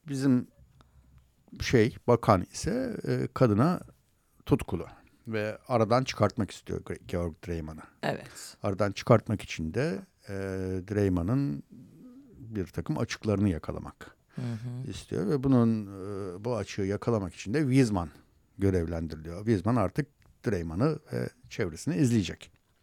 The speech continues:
Speaker 2: Hı hı.
Speaker 1: Ve fakat izlemeye başlıyor Dreyman ama Dreyman bir şekilde bu çevreden etkilenmeye başlıyor ve bir değişim sürecine giriyor. Ve istersen sen buradan devral.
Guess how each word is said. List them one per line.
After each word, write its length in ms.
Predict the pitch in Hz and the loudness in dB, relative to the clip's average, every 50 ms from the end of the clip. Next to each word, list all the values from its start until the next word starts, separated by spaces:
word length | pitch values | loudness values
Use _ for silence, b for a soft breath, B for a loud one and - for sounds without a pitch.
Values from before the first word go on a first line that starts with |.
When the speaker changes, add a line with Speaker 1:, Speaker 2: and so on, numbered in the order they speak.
| _ _ | _ _
Speaker 2:
Hı 60 | 131 | -14
hı. 760 | 117 113 117 117 120 127 147 - - - - _ _ _ - 147 | -12 -10 -10 -10 -12 -12 -14 -16 -18 -20 -20 _ _ _ 4 4
Speaker 1:
Ve 60 | 131 | 6
fakat 480 | - 110 95 - 143 165 - - - - - - - - | 6 4 4 6 4 2 2 0 -4 -8 -8 -8 -2 2
izlemeye 480 | 147 120 110 123 113 101 98 95 92 98 | 2 6 8 8 8 8 6 4 2 2
başlıyor 420 | 117 117 113 - - 110 98 92 | 2 2 2 0 0 -2 -2 -2
Dreyman 380 | 90 82 85 85 87 - 233 220 | -2 -4 -4 -4 -4 -4 -2 -2
ama 300 | 185 160 170 190 190 - - _ _ b b b b b b b b b b b - - | 0 0 0 -2 -2 -6 -8 _ _ b b b b b b b b b b b -6 -4
Dreyman 320 | 110 104 101 131 180 175 | -2 -2 -2 -2 -2 -4
bir 60 | 151 | -2
şekilde 400 | - - 95 87 85 95 131 160 | -2 -2 -2 -2 -2 -2 -2 -2
bu 40 | 151 | -4
çevreden 440 | - - - 101 87 85 90 135 165 | -4 0 2 2 2 4 2 2 2
etkilenmeye 560 | 165 135 - - 123 113 110 104 104 98 87 90 - - | 2 0 -2 0 0 2 2 2 0 -2 -4 -6 -10 -12
başlıyor 400 | 104 - - - 127 160 160 131 | -12 -10 -8 -6 -4 -2 -2 -2
ve 140 | 123 135 131 - _ _ _ _ _ _ _ - | -2 -4 -4 -10 _ _ _ _ _ _ _ -4
bir 140 | 120 110 107 | -4 0 2
değişim 380 | 117 113 107 - - 117 101 - - _ _ _ _ _ - | 4 4 4 4 0 -2 -4 -4 -8 _ _ _ _ _ -10
sürecine 360 | - 92 87 85 90 82 78 | -8 -8 -6 -6 -8 -10 -10
giriyor. 280 | 78 80 87 113 156 180 - _ _ - | -10 -10 -10 -10 -10 -10 -12 _ _ -10
Ve 100 | - - - - - _ _ - _ _ b b b b b b b b b b b b _ | -10 -10 -10 -12 -14 _ _ -20 _ _ b b b b b b b b b b b b _
istersen 360 | - - - 87 90 - 117 110 | -10 -6 -6 -4 -2 -2 -2 0
sen 260 | - 110 104 104 92 | 2 2 2 2 2
buradan 240 | 90 - - - 87 | 0 -4 -4 -4 -2
devral. 280 | - 92 92 110 156 | -2 0 0 -2 -2